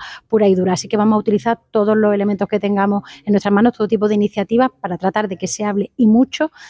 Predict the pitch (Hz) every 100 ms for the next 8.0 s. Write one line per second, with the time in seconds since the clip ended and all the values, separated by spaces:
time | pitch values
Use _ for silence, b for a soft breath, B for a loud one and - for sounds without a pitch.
0 | - 226 226 226 254 240 208 202 226 247
1 | 240 240 294 196 - 196 196 190 175 185
2 | 185 214 233 - 233 233 240 233 226 262
3 | 285 - 202 247 294 - 220 190 180 -
4 | 185 175 190 202 220 254 B B B -
5 | 226 233 240 240 226 240 254 247 226 190
6 | 202 214 233 190 214 240 233 202 185 180
7 | 175 202 202 226 220 220 240 220 262